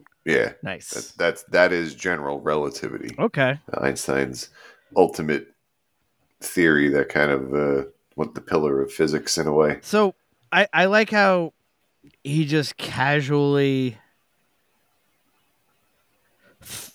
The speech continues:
Speaker 2: describes the, like, the observer effect and the double slit experiment just before he starts explaining that. Like, 'cause there was, he
Speaker 1: Oh.
Speaker 2: was talking about, uh, Preston Preston was talking about sound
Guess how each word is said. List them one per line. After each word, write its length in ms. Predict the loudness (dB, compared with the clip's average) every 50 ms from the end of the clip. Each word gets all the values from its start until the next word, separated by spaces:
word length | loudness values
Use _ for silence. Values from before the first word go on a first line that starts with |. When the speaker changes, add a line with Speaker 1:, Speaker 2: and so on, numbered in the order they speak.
| _ _ _ _ _ -20 -16
Speaker 2:
describes 960 | -10 -8 -8 -8 -8 -6 -2 2 2 4 4 4 2 0 -2 -6 -8 -10 -12 -12
the, 340 | -14 -12 -6 -2 -2 -2 -2 -4 -10 -18 _ _ _ _ _ _ _ _ _ _ _ _ _ -6
like, 400 | -4 -2 -2 -4 -6 -12 -20 _ -14
the 600 | -12 -10 -4 0 2 2 2 2 2 0 -2 -2 -4
observer 600 | -6 -6 -6 -4 0 0 0 0 0 0 -2 -2
effect 500 | -4 -6 -6 -4 -4 -4 -4 -8 -14 -10 -6
and 240 | -4 -2 0 0 0
the 80 | -2
double 320 | -2 -2 -2 -2 -2 -4 -6
slit 280 | -6 -4 -6 -6 -6
experiment 640 | -6 -10 -10 -8 -4 -4 -4 -4 -4 -6 -8 -10 -12 _ -16
just 400 | -10 -4 0 0 0 0 0 -2
before 340 | -6 -6 -4 -4 -4 -4 -4
he 60 | -4
starts 340 | -6 -6 -6 -6 -6 -8 -10
explaining 520 | -14 -14 -14 -12 -12 -12 -12 -12 -12 -14 -14
that. 220 | -14 -14 -16 -18 _ _ _ _ _ _ _ _ _ _ _ _ _ _ _ _ _ _ _ _ _ _ _ -6
Like, 140 | -6 -4
'cause 180 | -2 -2 -2 0
there 100 | 0 -2
was, 140 | -2 -2 -6
he 40 | -4 2
Speaker 1:
Oh. 180 | 4 4 4 4
Speaker 2:
was 140 | 2 2 2
talking 300 | 2 2 2 2 0 0
about, 320 | 0 2 2 0 0 -4 _ _ _ _ -2
uh, 400 | 0 2 2 2 2 0 0 -2
Preston 320 | -2 -4 -4 -4 -4 -4 -2
Preston 300 | -2 -2 -2 -2 -2 -4
was 140 | -4 -2
talking 260 | 0 0 0 0 -2 -4
about 220 | -4 -6 -6 -6
sound 600 | -4 -2 0 0 0 0 0 -2 -2 -4 -6